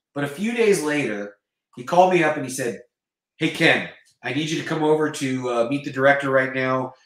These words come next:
We have a scene we're gonna shoot where one of the foot soldiers has a couple of lines, and, uh, the actor that, who was supposed to play it is out sick today,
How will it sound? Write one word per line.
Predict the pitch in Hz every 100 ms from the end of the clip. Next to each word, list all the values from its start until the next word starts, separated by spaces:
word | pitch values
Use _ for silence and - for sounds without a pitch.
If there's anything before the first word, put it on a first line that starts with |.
| _
We | 120
have | 117
a | 107
scene | - 151 151
we're | 151 143
gonna | 139
shoot | 127 - 143 139 135 _ _
where | 113 113
one | 113 131
of |
the | -
foot | - 170
soldiers | - 156 147 135 139 131 - -
has | 135 131
a | 127
couple | 151 135 117
of | 113
lines, | 123 147 147 139 139 135 - - _ _
and, | 113 113 117
uh, | 117 113 110 - - _
the | 123 113 113
actor | 120 139 147 143 135 117
that, | 117
who | 120
was | 123
supposed | - 143
to | 135
play | - 143 135
it | 123
is | 110
out | 117 113
sick | - 131 -
today, | 113 98 85 80